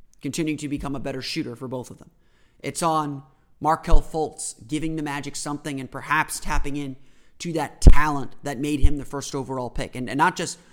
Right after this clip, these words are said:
the first overall pick, the unanimous first overall pick. No one was taking anyone else in that draft, number one.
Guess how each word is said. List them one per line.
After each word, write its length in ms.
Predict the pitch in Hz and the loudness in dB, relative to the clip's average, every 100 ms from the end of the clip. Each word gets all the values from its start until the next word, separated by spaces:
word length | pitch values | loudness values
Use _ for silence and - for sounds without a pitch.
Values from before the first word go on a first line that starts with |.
| - | -20
the 80 | - | -10
first 220 | 165 151 | -6 -4
overall 220 | 156 139 131 | -6 -6 -6
pick, 220 | 151 - | -8 -10
the 160 | 131 | -8
unanimous 680 | 147 143 139 151 143 117 - | -4 -4 -4 -4 -4 -6 -12
first 300 | - 120 - | -14 -14 -12
overall 300 | 117 110 90 | -14 -14 -16
pick. 160 | - - | -18 -12
No 220 | 123 151 | 0 4
one 400 | 165 147 120 143 | 6 4 0 -8
was 160 | 127 - | -12 6
taking 320 | 151 - 123 | 8 10 6
anyone 280 | 123 110 120 | 0 -8 -10
else 200 | 110 - | -12 -12
in 80 | 117 | -12
that 160 | 98 | -12
draft, 320 | - - 160 131 | -12 -14 -14 -14
number 220 | 120 104 | -14 -14
one. 300 | 101 - | -16 -20